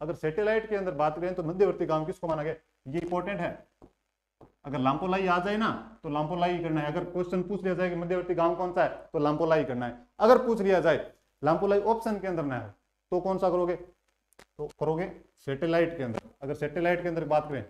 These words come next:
सैटेलाइट के अंदर कौन सा दिखा रहा है? गगराना गांव, ठीक है, ये करना है, ध्यान रखना है।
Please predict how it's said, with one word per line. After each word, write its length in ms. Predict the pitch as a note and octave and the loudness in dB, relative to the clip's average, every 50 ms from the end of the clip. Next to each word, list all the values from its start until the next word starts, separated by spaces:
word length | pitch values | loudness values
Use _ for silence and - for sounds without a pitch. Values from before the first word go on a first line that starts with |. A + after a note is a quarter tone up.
| _ _ _ - - _ _ _ _ _ _ _ - - _ _ _ _ _ _ _ _ - | _ _ _ -20 -20 _ _ _ _ _ _ _ -20 -20 _ _ _ _ _ _ _ _ -14
सैटेलाइट 340 | C#3 C#3 D#3+ D#3+ D#3 D#3 D#3 | -12 -8 -4 -2 -2 -2 -2
के 60 | E3+ | -2
अंदर 120 | E3+ E3 E3 | -4 -4 -4
कौन 180 | E3+ F3 F3+ | -4 -4 -4
सा 80 | F3 F#3 | -4 -4
दिखा 180 | E3 E3+ D#3+ E3+ | -4 -2 -2 -2
रहा 120 | F3 F3+ | -2 -2
है? 260 | E3+ - - - _ _ _ _ _ _ _ _ _ _ _ _ _ _ _ _ _ _ _ _ _ _ _ _ _ _ _ _ _ _ _ _ _ _ _ _ _ _ _ _ _ _ _ _ _ _ | -4 -6 -12 -18 _ _ _ _ _ _ _ _ _ _ _ _ _ _ _ _ _ _ _ _ _ _ _ _ _ _ _ _ _ _ _ _ _ _ _ _ _ _ _ _ _ _ _ _ _ _
गगराना 420 | B2 C#3+ C3 B2+ B2+ B2+ B2 A#2+ A2 | -8 -6 -4 -4 -4 -4 -4 -4 -6
गांव, 260 | G2+ G2 F#2+ F#2+ F#2 - _ _ _ _ _ _ _ _ - _ _ _ _ - - _ _ _ _ _ _ _ _ _ _ _ _ _ _ _ _ _ _ _ _ _ _ _ _ _ _ _ _ _ _ _ _ - - _ _ _ _ _ _ _ _ _ _ _ _ - | -6 -8 -10 -14 -16 -20 _ _ _ _ _ _ _ _ -20 _ _ _ _ -20 -20 _ _ _ _ _ _ _ _ _ _ _ _ _ _ _ _ _ _ _ _ _ _ _ _ _ _ _ _ _ _ _ _ -20 -20 _ _ _ _ _ _ _ _ _ _ _ _ -10
ठीक 140 | G3+ G3 A3 | -8 -6 -6
है, 60 | A#3 A#3+ A#3 - - - _ _ _ _ _ _ _ - | -8 -8 -10 -16 -20 -20 _ _ _ _ _ _ _ -2
ये 140 | D#3+ C#3+ | -2 -2
करना 260 | A2+ G#2+ G2+ G2 G2+ G2+ | -2 -2 -6 -10 -14 -16
है, 140 | - - _ _ _ _ _ _ _ _ _ - | -18 -20 _ _ _ _ _ _ _ _ _ -4
ध्यान 220 | D3+ D3+ D3+ D#3 | -2 0 0 0
रखना 180 | F3 E3 - F3+ | -2 -4 -4 -4
है। 200 | F3+ F3 D#3 D#3+ | -6 -6 -8 -14